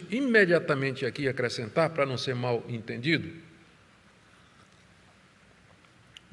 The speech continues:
que eu não estou dizendo que Deus não responde orações por cura. Eu não estou dizendo isso.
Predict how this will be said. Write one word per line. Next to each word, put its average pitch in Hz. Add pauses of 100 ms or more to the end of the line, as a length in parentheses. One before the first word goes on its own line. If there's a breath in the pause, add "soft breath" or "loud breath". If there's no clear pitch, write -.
(1080)
que 196
eu 190
não 226
estou 220
dizendo 190 (100)
que 220
Deus 180
não 190
responde 165
orações 143
por 131
cura. - (560)
Eu 147
não 160
estou 156
dizendo 127
isso. -